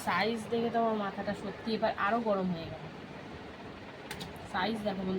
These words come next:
তারপরে আর কেটে দেয়নি। এ হচ্ছে ঘুরে ঘুরে বিক্রি করার লোক, এই জন্য আর কেটে দেয়নি। বসে থাকলে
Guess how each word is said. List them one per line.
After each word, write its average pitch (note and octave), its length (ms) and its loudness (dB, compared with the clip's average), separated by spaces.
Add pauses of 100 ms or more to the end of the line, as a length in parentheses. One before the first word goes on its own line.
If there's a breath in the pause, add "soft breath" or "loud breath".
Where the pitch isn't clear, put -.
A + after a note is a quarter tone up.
তারপরে G3 260 2
আর A3+ 120 -4
কেটে G#3 260 -2
দেয়নি। F3 300 2 (840)
এ - 100 -4
হচ্ছে G#3+ 200 0 (160)
ঘুরে G#3+ 220 6
ঘুরে A3+ 200 4
বিক্রি A3+ 220 -4 (100)
করার A3 280 4
লোক, B3 120 0 (580)
এই F3+ 80 0
জন্য F#3+ 200 2
আর F#3+ 120 -2
কেটে F#3+ 280 -2
দেয়নি। F#3 280 2 (720)
বসে F#3+ 260 0
থাকলে A#3 220 2